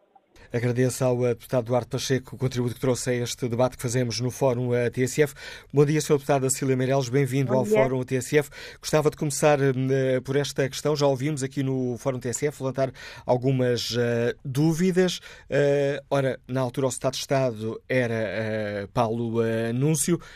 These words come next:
Speaker 1: E uma das dúvidas é se terá ou não, se terão ou não existido indicações políticas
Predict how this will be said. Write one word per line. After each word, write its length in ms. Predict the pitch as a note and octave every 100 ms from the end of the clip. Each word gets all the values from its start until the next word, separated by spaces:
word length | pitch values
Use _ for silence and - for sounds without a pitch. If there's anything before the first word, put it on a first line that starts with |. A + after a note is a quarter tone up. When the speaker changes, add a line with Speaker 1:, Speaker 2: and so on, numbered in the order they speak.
| - - -
Speaker 1:
E 140 | C3+
uma 140 | D3+ D3+
das 160 | C#3+
dúvidas 240 | C#3+ E3+ D#3
é 100 | D#3
se 100 | -
terá 160 | D3+
ou 140 | D3 C#3+
não, 320 | C#3+ D3+ D#3
se 100 | -
terão 180 | C#3+ C#3+
ou 60 |
não 140 | C#3 C#3
existido 420 | C3 - D3+ C#3
indicações 840 | C#3+ C#3+ C#3+ C#3 D3+ D3+ E3 C3 C3
políticas 600 | C3+ C3 C#3 C#3+ D3